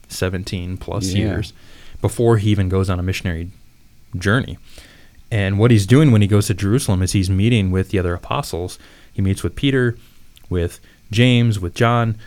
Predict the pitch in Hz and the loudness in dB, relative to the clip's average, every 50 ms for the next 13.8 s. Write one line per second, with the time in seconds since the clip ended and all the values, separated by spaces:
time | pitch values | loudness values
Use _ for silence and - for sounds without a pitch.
0 | - - - - - - - - - - - - 110 101 95 92 95 92 - - | -20 -20 -20 -20 -20 -20 -20 -20 -20 -12 -4 0 2 2 2 2 0 -2 -4 -6
1 | 127 135 127 123 120 123 120 - 120 110 107 104 - 107 101 104 104 104 90 90 | -4 0 4 6 6 6 6 4 2 2 2 2 2 2 2 2 2 2 0 0
2 | 95 95 98 85 90 90 101 95 - - 92 87 - - 87 82 80 - - - | 0 -2 -2 -4 -4 -4 -4 -4 -4 -6 -8 -8 -8 -10 -10 -10 -10 -10 -8 -6
3 | 104 95 95 110 - 104 87 90 87 85 - 95 87 95 95 - 117 104 - 85 | -4 -2 -2 -2 -2 -2 0 0 -2 -2 -4 -6 -6 -6 -4 -4 -4 -4 -4 -6
4 | 82 90 - - - - - - - - - - - - - - - - - _ | -8 -8 -10 -12 -16 -20 -20 -20 -20 -20 -20 -20 -20 -20 -20 -20 -20 -20 -20 _
5 | - 123 117 117 107 110 - 127 123 110 - 113 120 131 - - 110 101 - - | 0 2 4 4 4 4 4 4 4 4 4 4 2 2 2 0 -2 0 0 0
6 | 107 104 107 107 - 117 98 95 92 95 104 113 147 160 131 - - 87 82 85 | 2 2 2 2 2 0 -2 -2 0 0 0 2 2 0 0 -2 -2 -4 -4 -4
7 | 85 87 85 92 92 - - _ - - - 92 95 98 85 - 117 - 107 90 | -6 -8 -8 -8 -10 -12 -16 _ -18 -10 -6 -2 0 0 0 -2 -4 -4 -4 -4
8 | 90 92 - - - - - - - - 139 151 - - 85 85 90 92 95 98 | -4 -4 -6 -10 -12 -14 -16 -12 -6 -2 -2 -2 -2 -4 -6 -4 -2 0 0 0
9 | 101 - 110 98 92 92 90 85 101 110 - - - 92 85 - 107 147 165 156 | 0 0 0 -2 -2 -2 -2 -2 -4 -4 -4 -6 -6 -6 -6 -4 -2 -2 -2 -2
10 | - - 95 - 104 95 95 101 - 113 101 101 98 127 180 180 131 101 92 - | -2 -4 -2 -2 -2 -2 0 0 0 0 2 2 2 2 2 2 2 0 -2 -4
11 | - - - - - - _ _ - _ - - 147 180 165 151 131 90 120 110 | -8 -16 -20 -20 -20 -20 _ _ -20 _ 0 2 2 4 4 4 4 4 4 2
12 | 104 - - 135 131 135 127 107 104 - - - - - - - 101 98 92 98 | 2 2 0 0 2 2 2 0 -2 -4 -10 -18 -20 -14 -10 -6 -4 -2 -2 -2
13 | 101 - - 92 - - 90 90 98 120 135 117 87 87 90 101 | -2 -2 -4 -4 -4 -4 -4 -2 -2 0 0 0 -2 -2 -4 -6